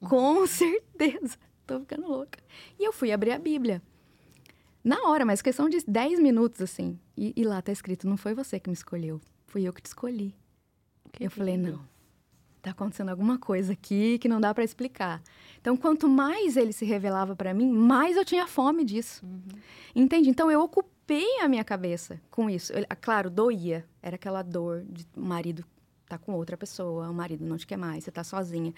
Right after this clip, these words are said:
Speaker 2: Você não tem dinheiro, você não trabalha, você não
Speaker 1: Duas
Speaker 2: faz
Speaker 1: filhas.
Speaker 2: nada, os filhos ali. Lógico que doía. Não dá pra gente falar, né, que não, sim. Mas eu usava isso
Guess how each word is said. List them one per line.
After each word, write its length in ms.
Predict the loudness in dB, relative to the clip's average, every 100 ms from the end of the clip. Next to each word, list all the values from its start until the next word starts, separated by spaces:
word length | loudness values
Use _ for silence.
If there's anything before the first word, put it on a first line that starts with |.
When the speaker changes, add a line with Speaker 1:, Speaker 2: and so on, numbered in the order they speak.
| -14 -20 -18
Speaker 2:
Você 140 | -2 0
não 200 | 2 0
tem 320 | 0 0 2
dinheiro, 400 | 4 4 4 0
você 120 | -2
não 80 | -2
trabalha, 420 | -2 0 0 0
você 60 | -2
não 60 |
Speaker 1:
Duas 80 | -2
Speaker 2:
faz 180 | -2 -2
Speaker 1:
filhas. 80 | -2
Speaker 2:
nada, 340 | 0 0 -2 -4
os 180 | -8 -8
filhos 420 | -4 -2 -2 -2
ali. 260 | -2 -2 -6
Lógico 380 | -4 -2 -2 -4
que 60 | -6
doía. 380 | -6 -6 -10 -16 _ _ _ -6
Não 60 |
dá 60 | -4
pra 80 | -2
gente 180 | -2 -2
falar, 400 | -2 -2 -2 -4
né, 160 | -4 -6
que 120 | -4
não, 420 | -2 -2 -2 -6 -10
sim. 300 | -8 -6 -8 -14 -20 -8
Mas 180 | -4 -2
eu 80 |
usava 400 | -4 -2 -4 -4 -4
isso 400 | -6 -10 -16